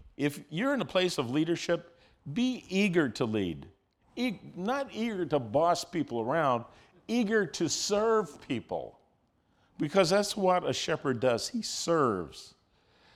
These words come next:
Now, w-, as leaders, you shouldn't complain. Now, I know, I, over the years, I've joked about it a lot. People say, "Well, what's it like being a pastor?"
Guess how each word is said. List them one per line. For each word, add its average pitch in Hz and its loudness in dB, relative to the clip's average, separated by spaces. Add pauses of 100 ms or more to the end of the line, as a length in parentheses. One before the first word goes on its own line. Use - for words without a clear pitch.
(140)
Now, 160 2 (520)
w-, 185 -12 (200)
as 196 0
leaders, 233 -2
you 180 -4
shouldn't 147 -4
complain. 117 -2
Now, 160 -2
I 160 0
know, 127 -2
I, 143 2 (420)
over 151 2
the 156 2
years, 139 2
I've 131 6
joked 131 4
about 120 6
it 123 0
a 107 2
lot. 113 4 (320)
People 143 0
say, 143 0
"Well, 240 -2 (180)
what's - 4
it 254 2
like 226 0
being 185 -2
a 151 0
pastor?" 143 0